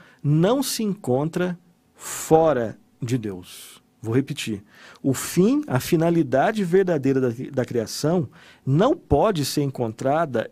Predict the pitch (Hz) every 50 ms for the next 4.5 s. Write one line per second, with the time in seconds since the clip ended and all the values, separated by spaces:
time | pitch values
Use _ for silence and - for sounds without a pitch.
0 | _ - 190 208 220 202 160 143 143 147 165 170 147 113 107 101 - - - -
1 | - - 127 123 127 123 113 110 104 - - - 120 120 110 110 101 98 87 -
2 | - - - - - - - - - - 127 131 131 131 - - 180 185 170 143
3 | 139 160 196 196 - - 214 220 220 - - - 143 143 147 165 175 175 - 151
4 | 123 113 117 117 127 165 175 - -